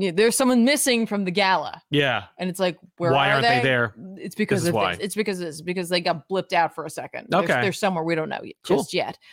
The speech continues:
Speaker 1: Um, and, like, why is Arakko not an option for things? Well, it's 'cause things are a little crazy up there right now.
Speaker 2: Yeah.
Speaker 1: Uh, so I just wanted to point that out. Read that.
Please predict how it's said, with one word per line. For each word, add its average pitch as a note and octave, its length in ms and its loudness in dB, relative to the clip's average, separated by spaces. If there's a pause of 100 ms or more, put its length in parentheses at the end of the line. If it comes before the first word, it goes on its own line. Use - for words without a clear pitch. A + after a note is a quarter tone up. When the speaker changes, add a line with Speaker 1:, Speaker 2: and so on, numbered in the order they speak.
(320)
Speaker 1:
Um, D#3 840 0
and, F3+ 160 2
like, E3 160 2
why F3 160 4
is E3 80 2
Arakko E3 380 0
not D3+ 160 2
an D#3+ 80 -8
option E3+ 340 -2
for E3 140 -4
things? E3 220 -4
Well, D#3 100 -6
it's D3 100 -14
'cause D#3 160 -16
things D3+ 220 -14
are D3+ 60 -12
a D3+ 60 -10
little C#3+ 300 -12
crazy D3+ 320 -2
up C#3+ 120 -4
there D3 180 0
right D3 200 -2
now. C3+ 300 0
Speaker 2:
Yeah. D3+ 260 2
Speaker 1:
Uh, D3 220 2
so D3+ 560 2
I F#3 80 2
just F#3 140 -4
wanted A3 120 2
to F#3 60 -2
point G3 200 0
that G3 120 4
out. A#3+ 240 2 (540)
Read G#3 200 2
that. G3+ 280 2